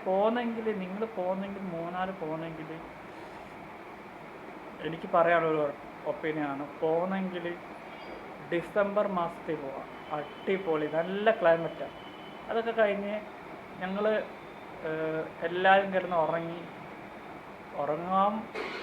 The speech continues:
പറ്റിയ പ്ലേസാണ് മൂന്നാർ. സീരിയസ്ലി പറയുമല്ല, സീരിയസ്, എനിക്ക് അനുഭവം കൊണ്ട് പറയാം.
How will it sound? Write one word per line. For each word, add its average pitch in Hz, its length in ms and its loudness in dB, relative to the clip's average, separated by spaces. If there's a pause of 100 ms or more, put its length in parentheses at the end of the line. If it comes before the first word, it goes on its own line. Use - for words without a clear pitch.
(140)
പറ്റിയ - 760 0 (140)
പ്ലേസാണ് 170 680 4
മൂന്നാർ. 131 380 -2 (1300)
സീരിയസ്ലി 202 360 0
പറയുമല്ല, 208 400 6 (420)
സീരിയസ്, 165 360 -6 (260)
എനിക്ക് 165 240 2
അനുഭവം 180 360 6
കൊണ്ട് 196 180 6
പറയാം. 143 280 4